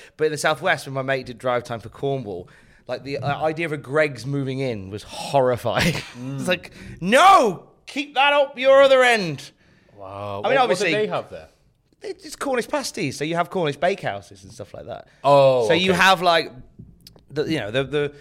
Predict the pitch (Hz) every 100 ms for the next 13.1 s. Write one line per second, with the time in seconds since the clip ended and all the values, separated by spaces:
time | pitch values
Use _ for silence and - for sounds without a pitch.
0 | _ - 135 170 156 123 160 143 135 135
1 | 139 139 139 139 135 123 151 113 107 107
2 | _ _ _ _ - - - - 107 135
3 | 156 147 143 147 170 - 147 117 - _
4 | - 123 123 160 117 107 135 - - -
5 | _ _ _ _ _ - - - - -
6 | - 160 180 160 135 185 190 135 95 110
7 | 117 - 147 143 147 147 147 156 151 147
8 | 151 143 139 135 127 131 127 123 120 -
9 | _ _ _ 135 135 147 151 143 135 -
10 | 151 - 127 131 127 135 - 175 196 156
11 | 120 104 87 - _ - 113 110 101 190
12 | 196 302 233 160 156 214 175 240 190 107